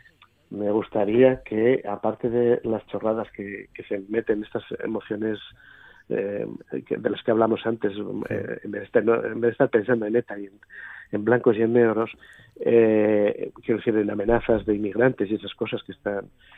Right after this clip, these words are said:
poniendo aquí, eh, me, me gustaría que apareciera ya el, el problema que, que estamos teniendo.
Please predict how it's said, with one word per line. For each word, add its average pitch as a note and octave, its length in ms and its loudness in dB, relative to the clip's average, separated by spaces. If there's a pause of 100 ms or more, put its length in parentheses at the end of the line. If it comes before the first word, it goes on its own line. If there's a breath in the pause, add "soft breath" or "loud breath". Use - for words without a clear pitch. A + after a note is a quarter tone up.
(160 soft breath)
poniendo A2+ 340 2
aquí, A#2+ 400 2
eh, A#2 120 -4
me, G#2+ 440 -2 (200)
me A#2 160 -2
gustaría A#2 360 4
que - 120 0
apareciera A#2 520 2
ya A2+ 380 0
el, G#2 400 -4
el A2 180 -4
problema G#2+ 480 -2
que, G#2 100 -14 (200)
que G2 100 -14
estamos G#2 340 -8
teniendo. G2 400 -12